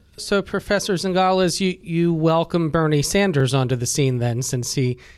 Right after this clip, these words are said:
he adds to, uh, the,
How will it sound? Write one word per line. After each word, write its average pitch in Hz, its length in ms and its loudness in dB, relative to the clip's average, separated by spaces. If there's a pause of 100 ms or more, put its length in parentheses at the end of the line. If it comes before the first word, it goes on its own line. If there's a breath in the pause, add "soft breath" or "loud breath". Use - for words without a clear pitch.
he 147 220 0
adds 151 440 0
to, 135 440 2
uh, 131 220 4 (500 soft breath)
the, 131 440 2